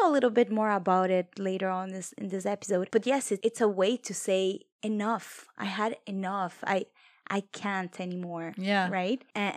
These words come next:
Speaker 1: and how do we, you know, go from accountability to cancel culture?
Speaker 2: Yeah.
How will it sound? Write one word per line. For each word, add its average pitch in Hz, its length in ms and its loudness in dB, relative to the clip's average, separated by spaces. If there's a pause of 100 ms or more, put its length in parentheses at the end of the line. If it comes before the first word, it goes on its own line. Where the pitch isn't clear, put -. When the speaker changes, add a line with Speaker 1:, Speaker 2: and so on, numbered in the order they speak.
(120)
Speaker 1:
and 202 260 -4
how 202 320 4
do 254 160 2 (120)
we, 233 500 0
you 214 80 0
know, 196 180 -2
go 196 300 4
from 190 400 2
accountability 190 1080 -2
to 240 200 0
cancel 185 420 -4
culture? - 600 -8
Speaker 2:
Yeah. 190 280 -4